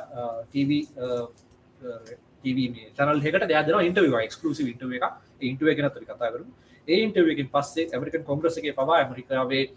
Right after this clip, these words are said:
කොංග්‍රස් සභිකයෝ පවා මේ ගැන දැන් ලොකු අවධානයක් යොමු කරලා තියෙනවා. ඒ වගේම ළඟදිම දවසක අපිට මේ හොයාගත්ත දේවල්, මේ රිපෝට්ස් ඔක්කොම ඒගොල්ලන්ගේ ලයිව් ටී වී එකකින් අපිට බලා ගන්න හැකියාවක් ලැබෙයි කියලා අපි ප්‍රාර්ථනා කරනවා. එහෙම තමයි දැනට ට්‍රෙන්ඩ් එක තියෙන්නේ. මේක වෙයිද නැද්ද දන්නේ නැහැ.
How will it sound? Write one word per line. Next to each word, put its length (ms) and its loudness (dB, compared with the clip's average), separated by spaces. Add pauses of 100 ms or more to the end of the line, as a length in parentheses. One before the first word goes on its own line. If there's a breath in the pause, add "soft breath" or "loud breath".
(320 soft breath)
කොංග්‍රස් 300 2
සභිකයෝ 380 6
පවා 260 6
මේ 180 0
ගැන 300 2 (380 soft breath)
දැන් 200 2
ලොකු 320 4
අවධානයක් 500 4
යොමු 160 -4
කරලා 240 -2
තියෙනවා. 300 -8 (220)
ඒ 140 -2
වගේම 280 2
ළඟදිම 380 4
දවසක 360 2
අපිට 280 2 (180)
මේ 280 -2
හොයාගත්ත 500 4
දේවල්, 340 2
මේ 140 -4
රිපෝට්ස් 420 4
ඔක්කොම 300 -2 (300 soft breath)
ඒගොල්ලන්ගේ 540 -2
ලයිව් 260 0
ටී 180 2
වී 80 6
එකකින් 180 -6
අපිට 160 -8
බලා 200 -2
ගන්න 180 -10
හැකියාවක් 440 -2
ලැබෙයි 200 0
කියලා 140 2
අපි 80 -2
ප්‍රාර්ථනා 340 4
කරනවා. 200 -6
එහෙම 140 -6
තමයි 200 2
දැනට 240 4
ට්‍රෙන්ඩ් 220 -2
එක 120 0
තියෙන්නේ. 260 0
මේක 200 2
වෙයිද 140 -6
නැද්ද 160 -2
දන්නේ 260 -4
නැහැ. 140 -10